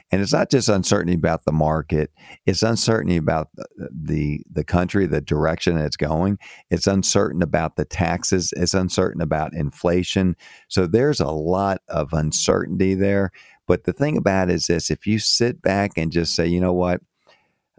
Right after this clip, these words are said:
I don't feel comfortable because I'm uncertain about these things that you have no control of," and not do any planning at all, you're gonna be left behind. And I can tell you where people, uh, back in, we'll go back to twenty twenty or twenty, um,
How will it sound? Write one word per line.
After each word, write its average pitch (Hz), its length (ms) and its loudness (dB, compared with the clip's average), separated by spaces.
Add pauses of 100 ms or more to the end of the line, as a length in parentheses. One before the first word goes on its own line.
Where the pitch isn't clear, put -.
(380)
I 101 240 2
don't 113 240 0
feel 98 340 2
comfortable 92 520 -2
because 80 360 0
I'm 82 180 2
uncertain 80 520 0
about 82 320 0
these 82 200 0
things 85 280 0
that 80 140 -2
you 80 140 2
have 73 120 -2
no 82 180 0
control 85 640 0
of," 95 280 -2 (380)
and 80 200 2
not 85 260 -2
do 85 200 2
any 90 180 2
planning 85 500 0
at 76 100 0
all, 85 340 0 (380)
you're 92 220 2
gonna 139 100 0
be 92 160 2
left 87 360 -2
behind. 78 500 0
And 80 100 0
I 82 80 -2
can 82 160 -2
tell 90 220 0
you 92 200 2
where 80 460 0 (240)
people, 90 600 0
uh, 82 120 0
back 82 340 -4
in, 85 160 -2
we'll 92 120 2
go 92 160 0
back 87 240 -2
to 76 120 0
twenty 90 380 -2
twenty 87 480 -2
or 82 140 -2
twenty, 92 440 2
um, 80 420 -2